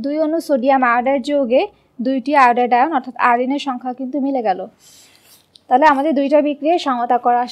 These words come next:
শেষ। এখন এই দুইটা বিক্রিয়াকে আমরা যদি এক এবং দুই, এই দুইটা সমীকরণে চিহ্নিত করি এবং দুইটা বিক্রিয়াকে কম্পেয়ার করি, তাহলে দেখতে পাবো যে প্রতি দুই মোল কপার সালফেটের থেকে এক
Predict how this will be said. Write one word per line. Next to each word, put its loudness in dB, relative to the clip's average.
শেষ। 0
এখন -8
এই 0
দুইটা 2
বিক্রিয়াকে -2
আমরা -2
যদি -4
এক -2
এবং -2
দুই, 2
এই -2
দুইটা -4
সমীকরণে 2
চিহ্নিত -2
করি 0
এবং 2
দুইটা 2
বিক্রিয়াকে -2
কম্পেয়ার 4
করি, 2
তাহলে 2
দেখতে -2
পাবো 2
যে 0
প্রতি 0
দুই -2
মোল 2
কপার 4
সালফেটের 4
থেকে -2
এক 4